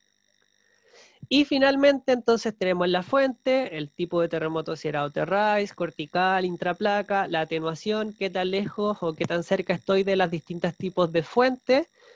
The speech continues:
y también en el registro sísmico tenemos lo que es el efecto sitio, que tiene que ver con efectivamente cuánto se va a mover el suelo, qué amplitud va a alcanzar el movimiento del suelo, pero eso depende netamente de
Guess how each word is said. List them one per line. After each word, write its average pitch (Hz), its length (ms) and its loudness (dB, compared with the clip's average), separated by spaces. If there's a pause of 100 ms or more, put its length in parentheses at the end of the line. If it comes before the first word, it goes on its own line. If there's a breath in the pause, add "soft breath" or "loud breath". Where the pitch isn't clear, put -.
(280 soft breath)
y 233 140 0
también 226 400 2
en 233 120 0
el 220 160 0
registro 240 420 -4
sísmico 247 380 -2
tenemos 196 320 0
lo 185 120 2
que 175 140 0
es 180 80 0
el 175 80 2
efecto 170 460 -2
sitio, 269 540 0 (540 soft breath)
que 196 120 4
tiene 214 300 2
que 208 120 4
ver 214 220 2
con 214 360 0 (420)
efectivamente 202 840 2
cuánto 214 800 0 (220)
se 165 240 0
va 185 240 2
a 208 60 2
mover 202 300 0
el 202 120 -4
suelo, 208 340 -2
qué 190 180 -2 (180)
amplitud 175 540 -2
va 196 100 0
a - 20 2
alcanzar 185 520 -2
el 208 140 -2
movimiento 196 460 -2
del 196 100 0
suelo, 220 320 -4
pero 196 220 -2
eso 208 200 -6
depende 202 480 -4
netamente 208 680 -4
de 220 320 -2